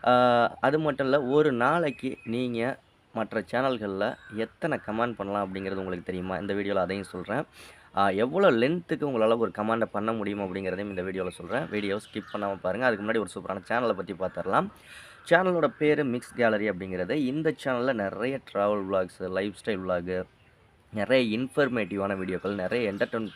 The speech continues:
என்டர்டெயின்மெண்ட் வீடியோக்கள் இந்த மாதிரி போட்டுக்கிட்டு இருக்காங்க. ஒரு சூப்பரான, யூஸ்ஃபுல்லான சேனல். சேனலோட லிங்க் நான் டிஸ்கிரிப்ஷன்ல கொடுக்குறேன். மறக்காம சப்ஸ்கிரைப் பண்ணி அந்த சேனல்ல உள்ள வீடியோக்களை எல்லாம் பார்த்து சப்போர்ட் பண்ணுங்க. ஓகே, ஃபஸ்ட்டு விஷயம் என்ன அப்டேட் அப்படின்னு பார்க்குறதுக்கு முன்னாடி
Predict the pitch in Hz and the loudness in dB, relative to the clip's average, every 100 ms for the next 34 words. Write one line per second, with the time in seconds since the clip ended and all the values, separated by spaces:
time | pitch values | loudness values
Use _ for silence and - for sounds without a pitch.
0 | - 107 117 123 113 95 92 92 90 95 | -10 -2 -2 -2 -6 -4 -4 -4 -4 -4
1 | 98 - - - - - 123 123 120 120 | -6 -8 -20 -16 -8 0 2 4 4 2
2 | 104 101 92 98 135 143 107 139 147 - | -2 -2 -2 0 2 0 -2 -4 -4 0
3 | 131 113 135 107 117 - 104 110 104 104 | 2 2 2 0 -4 -4 -2 -2 -2 -2
4 | 139 - - 113 113 120 110 98 95 117 | -2 -4 -8 0 2 2 2 2 0 0
5 | 160 156 135 101 92 120 110 107 98 90 | -2 -2 -2 -2 -4 -6 -6 -4 -4 -4
6 | 98 131 113 98 110 - 107 143 95 - | -4 -4 -2 0 0 -2 -4 -4 -6 -8
7 | - 120 - 104 139 117 95 - 113 107 | -6 -6 -4 -6 -4 -4 -4 -2 0 2
8 | 98 95 98 107 101 92 92 113 - 101 | 0 0 -2 -2 -2 -2 -4 -2 0 0
9 | 107 - 139 92 - 101 - 90 85 113 | 0 -6 -6 -6 -4 -6 -4 -6 -2 -2
10 | 175 - - - - - - - - 170 | -2 -8 -20 -20 -20 -20 -20 -18 0 2
11 | 123 87 - _ _ _ _ _ _ _ | 2 -2 -6 _ _ _ _ _ _ _
12 | - 127 - 180 139 135 156 123 135 156 | 0 0 2 -2 0 -2 -2 0 2 4
13 | 107 117 143 131 117 104 113 107 113 113 | 4 2 0 0 0 -2 -2 0 0 0
14 | 104 92 95 107 120 104 | -4 -6 -6 -2 0 0